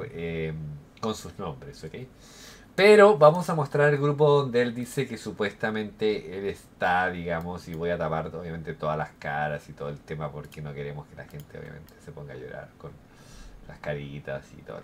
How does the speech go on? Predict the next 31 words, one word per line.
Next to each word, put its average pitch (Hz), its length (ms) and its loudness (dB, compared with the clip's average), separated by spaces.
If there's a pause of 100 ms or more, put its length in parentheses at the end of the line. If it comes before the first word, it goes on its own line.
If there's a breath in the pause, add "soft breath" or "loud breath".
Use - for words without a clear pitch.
tema, 55 220 -16
no, - 400 -18
no 80 100 -12
queremos 85 380 -6
que 90 180 -10
nadie 85 300 -6
salga 80 300 -8
perjudicado 78 720 -8
con 78 120 -10
la 71 120 -12
cara 71 180 -10
imbécil 69 460 -16
que - 80 -18
ponen. - 180 -18 (1080 loud breath)
Em, 90 800 -2 (340)
pero 139 300 6 (100)
Chevy 233 260 4
T 240 100 4
V 208 180 8
pertenece 165 520 4
a 160 40 0
este 135 220 -2
pu-, 107 300 -6
a 98 60 -4
este, - 200 -16
a 110 60 0
este 113 300 0
grupo, 98 340 -4
¿ok? 73 80 -6 (140)
Pokémon 98 380 -4
Go 98 400 4